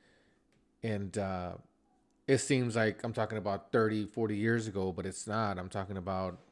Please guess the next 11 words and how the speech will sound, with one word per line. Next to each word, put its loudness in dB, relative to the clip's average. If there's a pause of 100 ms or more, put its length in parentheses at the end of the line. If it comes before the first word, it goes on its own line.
(260)
maybe -4
eighteen -2
years 2
or 0
so. -2
I -2
don't -4
know, -6
something -4
like -4
that. -2